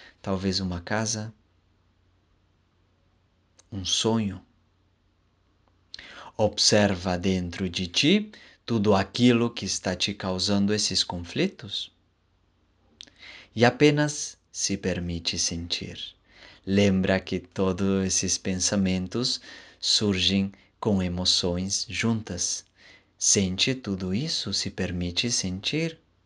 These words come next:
Sente esses conflitos, sente essa frustração,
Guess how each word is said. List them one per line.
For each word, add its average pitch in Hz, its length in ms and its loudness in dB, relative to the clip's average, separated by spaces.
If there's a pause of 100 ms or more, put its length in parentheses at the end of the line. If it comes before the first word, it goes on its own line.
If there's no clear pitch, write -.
(1400)
Sente 151 440 0
esses 117 280 2
conflitos, 90 680 -6
sente 98 440 2
essa 95 220 0
frustração, 113 880 -2